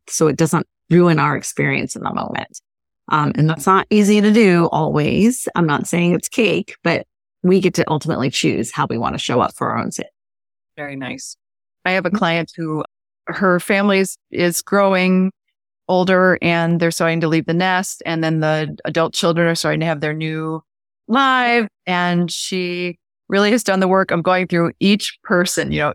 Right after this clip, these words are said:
Speaker 2: each of the three children, the mother-in-law, the husband. And as, 'cause as things change,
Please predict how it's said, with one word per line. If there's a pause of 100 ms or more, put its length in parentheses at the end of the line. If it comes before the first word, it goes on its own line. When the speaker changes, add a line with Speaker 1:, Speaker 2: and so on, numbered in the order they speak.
Speaker 2:
each
of
the
three
children, (540)
the
mother-in-law,
the
husband.
And (120)
as, (180)
'cause
as
things
change,